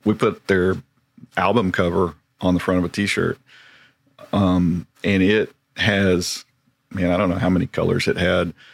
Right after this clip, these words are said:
but with silkscreen, you know, you pay per color. With the process that we use, we don't have that restriction. So we were able to give them a multicolor product for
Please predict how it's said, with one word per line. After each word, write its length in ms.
but 220
with 120
silkscreen, 540
you 80
know, 60
you 140
pay 180
per 160
color. 380
With 200
the 80
process 420
that 120
we 120
use, 440
we 220
don't 300
have 300
that 160
restriction. 600
So 500
we 140
were 180
able 140
to 60
give 340
them 460
a 300
multicolor 960
product 560
for 680